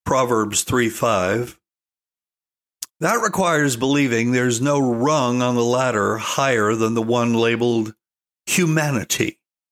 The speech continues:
Well, there is zero humility in that worldview.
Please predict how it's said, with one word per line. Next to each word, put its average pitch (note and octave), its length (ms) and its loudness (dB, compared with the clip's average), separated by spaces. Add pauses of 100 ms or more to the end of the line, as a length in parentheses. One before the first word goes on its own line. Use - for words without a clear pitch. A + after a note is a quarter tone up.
(1000)
Well, C3+ 80 -2
there C#3+ 240 2
is C3+ 100 2
zero F3 720 2
humility C#3 720 0
in F#2+ 120 2
that G#2 220 -2
worldview. F#2+ 640 0